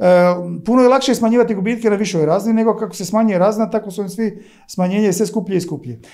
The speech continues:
Danska je zanimljiv primjer. Oni su, tad su još bili procenti, eto oni su koristili procenti, oni su rekli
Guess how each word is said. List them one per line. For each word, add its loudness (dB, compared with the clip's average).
Danska 4
je 0
zanimljiv -2
primjer. -6
Oni 2
su, 0
tad 2
su 0
još 4
bili 0
procenti, -6
eto -10
oni -8
su -18
koristili -10
procenti, -10
oni -4
su -4
rekli -2